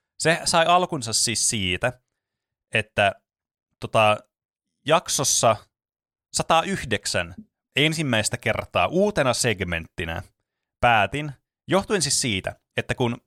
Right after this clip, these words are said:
me, meidän podcastissa puhutaan peleistä, elokuvista, musiikista, popkulttuurista, mutta musiikki-ilmiöt aina jää vähän vähemmälle tässä meidän podcastissa, johtuen siis siitä syystä, mitä aina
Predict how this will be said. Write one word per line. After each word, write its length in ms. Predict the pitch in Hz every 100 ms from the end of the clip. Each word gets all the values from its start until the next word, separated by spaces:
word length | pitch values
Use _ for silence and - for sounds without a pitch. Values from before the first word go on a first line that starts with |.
| _
me, 120 | 131 127 -
meidän 160 | 135
podcastissa 920 | 165 - 165 - 123 _ _ _ - -
puhutaan 460 | 110 104 92 87 85
peleistä, 300 | 113 107 113
elokuvista, 340 | 101 98 107
musiikista, 360 | 104 104 92 87
popkulttuurista, 680 | 98 - 85 - - - - _ _ -
mutta 180 | 127 143
musiikki-ilmiöt 880 | 185 233 180 - 120 117 107 95 90
aina 160 | 113
jää 180 | 110 101
vähän 200 | 95 101
vähemmälle 420 | 95 101 82 82
tässä 260 | - - 90
meidän 160 | 80 82
podcastissa, 440 | 95 - - 98
johtuen 340 | 98 - 139
siis 220 | 139 156 -
siitä 280 | 139 117
syystä, 400 | - 117 110 113 - _ _ _ _ -
mitä 160 | 110 120
aina 360 | 135 135 120